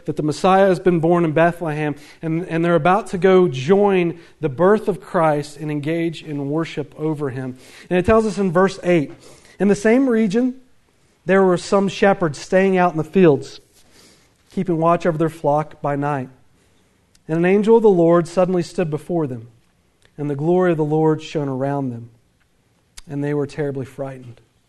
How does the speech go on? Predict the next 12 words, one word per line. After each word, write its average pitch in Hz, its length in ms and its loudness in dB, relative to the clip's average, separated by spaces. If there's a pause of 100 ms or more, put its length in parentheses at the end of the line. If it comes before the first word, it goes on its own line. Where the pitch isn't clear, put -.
(600)
But 139 120 -12
the 151 120 -4
angel 160 380 0
said 156 320 -4
to 143 80 -10
them, 113 240 -14 (880)
"Do 147 80 -8
not 147 180 -6
be 147 80 -4
afraid, 139 480 -4
for 135 100 -14
behold, 127 640 -4